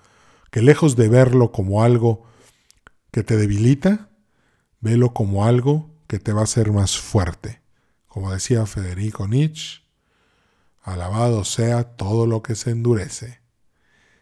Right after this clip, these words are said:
Entonces, tú igual, que cada día esto te haga más fuerte, más inteligente, más sabio, más poderoso, para que entonces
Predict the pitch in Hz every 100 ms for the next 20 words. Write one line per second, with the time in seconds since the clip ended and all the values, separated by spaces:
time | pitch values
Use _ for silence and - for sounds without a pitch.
0 | _ - 104 117 104 123 - - - 117
1 | 113 110 107 98 - _ _ - 101 127
2 | 123 123 127 120 123 - - 131 123 _
3 | _ _ - 127 123 120 107 - 120 110
4 | 110 117 - 120 107 107 98 120 110 104
5 | 92 104 110 - 110 104 90 - _ _
6 | - 113 - 117 104 101 101 - - -
7 | _ _ _ _ _ _ _ _ - -
8 | 104 101 110 101 101 135 131 139 127